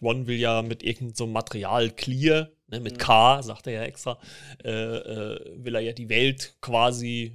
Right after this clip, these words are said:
Speaker 1: revolutionieren. Und seine
Speaker 2: Nee.
Speaker 1: Freunde sind ja eigentlich quasi dagegen. Und eine Figur ist halt, mit der er ja auch nicht gerechnet hat, also neben Benoit Blanc ist ja, äh,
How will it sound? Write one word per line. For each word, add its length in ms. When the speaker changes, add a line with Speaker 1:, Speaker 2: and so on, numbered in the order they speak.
Speaker 1:
revolutionieren. 960
Und 120
seine 480
Speaker 2:
Nee. 120
Speaker 1:
Freunde 600
sind 200
ja 120
eigentlich 400
quasi 380
dagegen. 600
Und 580
eine 220
Figur 460
ist 200
halt, 300
mit 160
der 100
er 200
ja 180
auch 120
nicht 160
gerechnet 380
hat, 220
also 180
neben 420
Benoit 460
Blanc 400
ist 220
ja, 1200
äh, 40